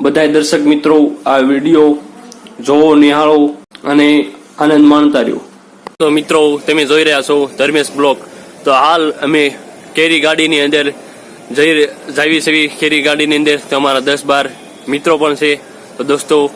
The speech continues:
બિલેશ્વર જ્યાં મહાદેવનું મોટું ધામ છે, જ્યાં હિંગોળગઢની અંદર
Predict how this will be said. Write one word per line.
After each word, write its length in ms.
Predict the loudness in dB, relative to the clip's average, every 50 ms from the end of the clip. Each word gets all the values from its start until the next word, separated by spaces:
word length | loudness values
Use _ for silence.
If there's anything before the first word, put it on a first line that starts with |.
| -10 -10
બિલેશ્વર 500 | -6 -4 0 0 0 0 0 0 -2 -2 -4 -6 -10 -8 -6
જ્યાં 180 | -4 -4 -2
મહાદેવનું 520 | -2 -2 -2 -2 0 0 0 0 0 0 -2
મોટું 260 | -2 -2 -2 -2 -2
ધામ 260 | 0 0 0 -2 -2
છે, 240 | -2 -2 -4 -4 -4 -8 -14 -20 -20 -20 -20 -20 -20 -20 -20 -20 -20 -20 -14 -12
જ્યાં 380 | -6 -4 -2 0 0 0 0
હિંગોળગઢની 540 | 0 0 0 2 2 2 0 0 0 0 0
અંદર 260 | 0 0 0 0 0